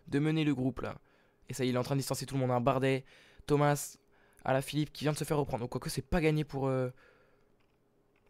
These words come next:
si, pour Calmejane, c'est gagné. Si, si, si, il lui reste cinq cents mètres. S'il ne va pas la chercher, c'est, c'est vraiment triste.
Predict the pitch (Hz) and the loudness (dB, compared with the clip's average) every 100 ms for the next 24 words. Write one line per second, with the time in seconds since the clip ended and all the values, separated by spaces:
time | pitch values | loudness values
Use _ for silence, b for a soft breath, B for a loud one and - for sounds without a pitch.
0 | _ - 123 - 123 123 127 120 123 120 | _ -12 -12 -6 -2 2 2 0 -2 -6
1 | - 123 135 123 113 123 - 117 123 139 | -6 -6 -4 -4 -6 -8 -8 -6 -4 -4
2 | - 127 117 - b b b - 123 123 | -2 -2 -2 -6 b b b -2 2 4
3 | 127 131 - 143 - 123 117 117 123 135 | 4 0 -4 -4 -2 -2 -2 0 2 2
4 | 131 131 113 | 0 -4 -8